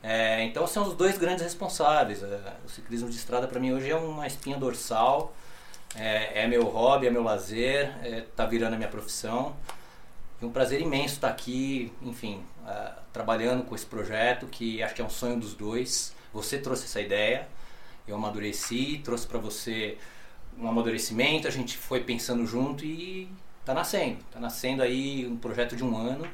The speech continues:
é, pra mostrar não só, acho que o conhecimento que essa galera merece, que esse esporte que tá crescendo tanto merece,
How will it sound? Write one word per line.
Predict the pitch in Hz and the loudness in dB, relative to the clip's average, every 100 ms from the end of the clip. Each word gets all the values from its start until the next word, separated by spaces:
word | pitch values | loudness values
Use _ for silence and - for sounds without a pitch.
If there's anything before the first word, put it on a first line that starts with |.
| - - - - - - 117 | -10 -12 -12 -12 -10 -8 -4
é, | 110 110 107 104 107 - - - - | -2 -2 -2 -4 -6 -8 -12 -12 -2
pra | 113 | 2
mostrar | 123 123 135 | 2 2 2
não | 135 160 | 2 2
só, | - - 135 151 139 117 110 113 | 2 6 8 10 8 6 2 -4
acho | - | -4
que | 127 | -4
o | 117 | -2
conhecimento | 120 117 - 120 123 - | 0 -2 0 0 0 -2
que | - 117 113 | -6 -2 -2
essa | 104 117 | -2 -4
galera | 107 110 110 | -2 0 0
merece, | 104 101 113 127 - | -2 -2 0 0 -2
que | - 113 | -8 -8
esse | 117 | -8
esporte | - 120 117 - | -2 0 0 0
que | |
tá | - | -6
crescendo | - 113 123 117 | -4 -4 -2 -2
tanto | 117 117 113 | -2 -4 -2
merece, | 104 104 120 - - | -2 2 0 0 -6